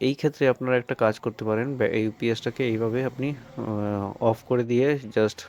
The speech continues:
এসএমপিএস এর on দিয়ে আপনি রাখতে পারেন। যদি আপনার ব্যাটারি ঠিক থাকে তাহলে চার্জ হয়ে যাবে, আর অথবা আমি দেখুন একটা নতুন ব্যাটারি নিয়ে এসেছি, আমার চার্জ হয়নি ব্যাটারিটা,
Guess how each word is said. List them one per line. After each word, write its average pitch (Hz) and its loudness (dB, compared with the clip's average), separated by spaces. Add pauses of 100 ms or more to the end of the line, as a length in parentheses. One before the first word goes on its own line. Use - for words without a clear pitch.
(600)
এসএমপিএস 117 0
এর 120 4
on 107 2
দিয়ে 120 2
আপনি 110 0 (300)
রাখতে 110 -2
পারেন। 135 2
যদি 123 2
আপনার 113 2 (760)
ব্যাটারি 104 2
ঠিক 117 -2
থাকে 120 0
তাহলে 110 -2
চার্জ 104 2
হয়ে 110 4
যাবে, 120 2 (640)
আর 107 4
অথবা 123 0
আমি 110 0
দেখুন 107 0
একটা 104 -8
নতুন 107 -2
ব্যাটারি 107 0
নিয়ে 113 0
এসেছি, 117 -4
আমার 113 -2
চার্জ 104 0
হয়নি 113 0
ব্যাটারিটা, 113 0